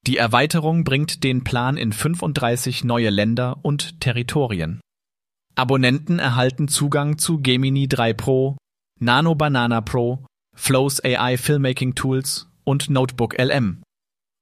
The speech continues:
Dazu zweihundert Gigabyte Speicher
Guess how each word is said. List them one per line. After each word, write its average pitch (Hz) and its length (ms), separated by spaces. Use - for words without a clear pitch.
Dazu 139 360
zweihundert 127 680
Gigabyte 120 500
Speicher 127 600